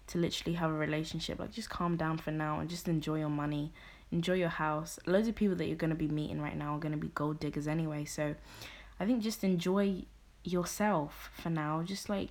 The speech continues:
it's okay. <laughs> Just calm down. Like, you don't need to be that desperate.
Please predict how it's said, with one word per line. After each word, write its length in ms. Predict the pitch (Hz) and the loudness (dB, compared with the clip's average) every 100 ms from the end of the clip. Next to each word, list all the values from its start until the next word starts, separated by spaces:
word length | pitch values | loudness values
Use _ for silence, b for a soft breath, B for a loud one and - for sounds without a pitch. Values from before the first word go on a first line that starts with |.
| - | -6
it's 160 | 185 - | -8 -2
okay. 560 | 208 214 - 202 202 170 | 0 0 -2 0 2 2
<laughs> 100 | 190 | 0
Just 280 | 214 - | -2 -2
calm 360 | - 214 233 214 | -2 0 2 0
down. 460 | 208 202 202 180 175 B B B B | 0 2 2 0 -4 B B B B
Like, 160 | 208 202 | -2 2
you 80 | 202 | 4
don't 240 | 220 233 | 4 4
need 300 | 196 196 202 | 4 4 2
to 100 | 190 | 0
be 240 | 175 185 | 0 0
that 220 | 190 165 170 | 2 0 -2
desperate. 540 | 170 - - 147 | -4 -4 -4 -2